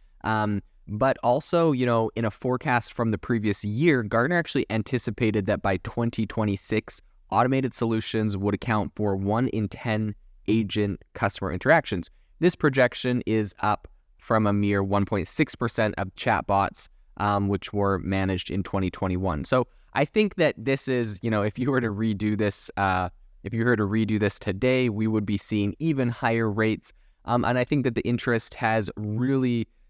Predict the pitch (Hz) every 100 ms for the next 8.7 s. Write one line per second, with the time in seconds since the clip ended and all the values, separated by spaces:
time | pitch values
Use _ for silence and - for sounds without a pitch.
0 | _ 113 104 95 110 104 92 110 110 113
1 | 104 104 98 101 98 82 90 98 98 98
2 | - 92 - 107 98 - - 98 101 110
3 | 110 98 110 98 95 - 107 98 92 95
4 | 95 101 110 110 - 98 90 101 - 98
5 | - 95 95 92 82 - - 101 107 -
6 | 151 151 - - _ - - 143 156 196
7 | 170 151 117 - 131 - 120 107 104 -
8 | - 143 180 - 104 90